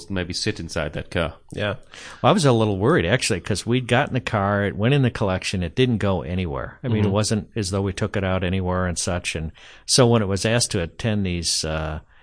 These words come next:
Speaker 3: concourses, I realized we were gonna have to run it, and I thought, "Oh my gosh, I hope the thing <laughs> works." And surprisingly enough, got that battery charged up, and it, it did just fine. I mean, we didn't take it up on the highway.
Speaker 2: Sure.
Speaker 3: Uh, but, you know, it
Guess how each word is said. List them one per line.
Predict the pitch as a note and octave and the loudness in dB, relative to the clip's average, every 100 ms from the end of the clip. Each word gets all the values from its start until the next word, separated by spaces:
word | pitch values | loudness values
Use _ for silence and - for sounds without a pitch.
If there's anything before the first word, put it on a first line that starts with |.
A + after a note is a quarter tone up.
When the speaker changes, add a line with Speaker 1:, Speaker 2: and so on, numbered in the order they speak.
| - - - | -20 -12 0
Speaker 3:
concourses, | C3 C3 G#2 - F2+ | 2 2 0 0 -4
I | F#2+ | -2
realized | F#2 F#2+ F2+ - | -2 0 -2 -2
we | |
were | F#2 | -4
gonna | F2 F2 | -2 -4
have | F2+ | -6
to | D#2 | -6
run | F2 A2 | -2 -2
it, | |
and | C#2 | -2
I | D2+ | -6
thought, | D#2+ | -4
"Oh | F#2+ | -4
my | D#2+ C#2+ | -4 -4
gosh, | E2+ F2 - | -4 -4 -4
I | D2 | -6
hope | - F2+ | -6 -8
the | - | -10
thing | - F3+ B2 - D#3 F#3 | -6 -2 -2 -2 -4 -2
<laughs> | - F3 F#3 F3 F3+ | 2 2 4 2 4
works." | G3+ F#3+ - A#3 - A#3 - - B3+ - - | 2 4 2 0 0 -2 -2 -2 -4 -4 -12
And | - A#2+ A#2 A#2 G#2+ G#2 | 0 6 8 8 4 0
surprisingly | - - G2+ G#2 F#2+ A#2 B2 B2 A#2 | -2 0 0 2 2 2 2 2 2
enough, | A#2+ D3+ - | 2 0 -4
got | F2+ F#2 | -6 -4
that | G#2+ G2 | -2 -2
battery | G2+ A2 G2+ | -2 -2 -4
charged | - G#2+ A2 - A#2+ | -4 -4 -4 -4 -4
up, | B2+ - | -6 -4
and | F2 | -2
it, | G2+ A2 - _ | -2 -4 -12 _
it | G2+ - | -8 -4
did | C3+ | -4
just | C3 C3 - | -2 -4 -2
fine. | A2 A2+ E2 | -2 -2 -2
I | G2+ | 0
mean, | G#2 A2 | 2 4
we | B2 | 4
didn't | A#2 B2 | 4 2
take | A2+ G#2+ | 0 0
it | |
up | F#2+ - | -2 -2
on | G#2 | -4
the | - | -2
highway. | C#3 A2 C2+ G2+ - - | -2 -2 -4 -8 -10 -14
Speaker 2:
Sure. | - F#2 - | -4 -4 -4
Speaker 3:
Uh, | F2+ E2 E2+ - | -4 -4 -4 -4
but, | F#2 F2+ - | -4 -4 -4
you | A2 | -4
know, | G#2 | 0
it | F#2 | -2